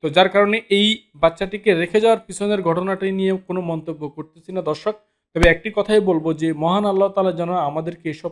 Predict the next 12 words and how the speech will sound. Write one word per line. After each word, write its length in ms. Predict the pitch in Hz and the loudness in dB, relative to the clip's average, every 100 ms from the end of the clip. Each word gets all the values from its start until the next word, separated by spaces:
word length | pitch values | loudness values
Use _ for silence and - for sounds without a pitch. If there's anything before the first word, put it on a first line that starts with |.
| - | -6
পাপ 140 | 147 - | -6 -6
কাজগুলো 320 | 139 135 160 | -10 -8 -12
থেকে 220 | 165 165 160 | -12 -10 -8
হেফাজত 420 | 135 139 151 - | -8 -8 -12 -6
করেন 180 | 175 151 | -6 -4
এবং 220 | 151 165 | -2 -2
আমরা 220 | 147 160 | -2 -4
যেন 180 | 170 170 185 208 _ _ _ - | -4 -2 -2 -4 _ _ _ -4
সঠিক 280 | 180 202 - | -2 -2 -4
পথে 220 | 185 185 190 | -4 -4 -4
চলতে 300 | 175 165 151 | -6 -6 -4
পারি। 260 | 147 214 | -4 -4